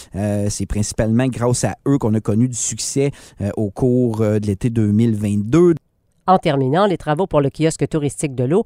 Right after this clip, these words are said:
Speaker 2: avancent rondement. Celui-ci aura une plus grande superficie que celui de Gracefield. Le projet sera à terme pour la prochaine saison touristique. Pour ce qui est du kiosque à Grand Remous, le dossier progresse bien.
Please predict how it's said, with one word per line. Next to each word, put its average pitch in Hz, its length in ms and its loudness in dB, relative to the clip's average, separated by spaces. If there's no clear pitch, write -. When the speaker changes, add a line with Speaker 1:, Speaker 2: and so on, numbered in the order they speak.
Speaker 2:
avancent 180 460 0
rondement. 175 420 6
Celui-ci 196 480 2
aura 196 160 4
une 170 60 4
plus 208 120 -2
grande 233 240 6
superficie 160 600 -4
que 160 100 0
celui 156 280 -2
de 165 100 2
Gracefield. 151 680 2
Le 147 80 2
projet 143 320 2
sera 131 300 -2
à 113 60 -4
terme 175 440 0
pour 139 140 -2
la 131 100 0
prochaine 139 400 -2
saison 135 300 0
touristique. 147 680 -4
Pour 180 160 2
ce - 60 -8
qui 185 80 -2
est 180 80 2
du 143 100 -4
kiosque 156 320 -2
à 131 80 -2
Grand 139 220 4
Remous, 147 320 0
le 160 140 6
dossier 135 440 0
progresse 160 440 2
bien. 120 140 -8